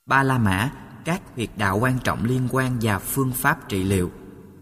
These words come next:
Liệu pháp huyệt đạo. Huyệt liêm tuyền.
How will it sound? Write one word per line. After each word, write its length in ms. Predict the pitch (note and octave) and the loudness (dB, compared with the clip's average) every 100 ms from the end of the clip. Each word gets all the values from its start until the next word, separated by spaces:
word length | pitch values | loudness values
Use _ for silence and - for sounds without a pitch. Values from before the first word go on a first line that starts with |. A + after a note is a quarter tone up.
| - - - - - - _ _ - | -20 -20 -20 -20 -20 -20 _ _ -4
Liệu 280 | A2+ G#2 | 2 4
pháp 280 | G#2+ D3 D3+ - | 4 4 4 2
huyệt 160 | B2 G#2 - | -4 -4 -2
đạo. 340 | G#2+ G2 G2+ - - - - - - - - - _ - | 0 2 0 -4 -16 -20 -20 -20 -20 -20 -20 -20 _ -4
Huyệt 220 | A2 G#2 - | -2 -2 -4
liêm 260 | C3 D3 D3 C#3+ - | -2 2 2 0 -4
tuyền. 460 | A#2+ A2+ F#2 D2+ | 0 2 0 -4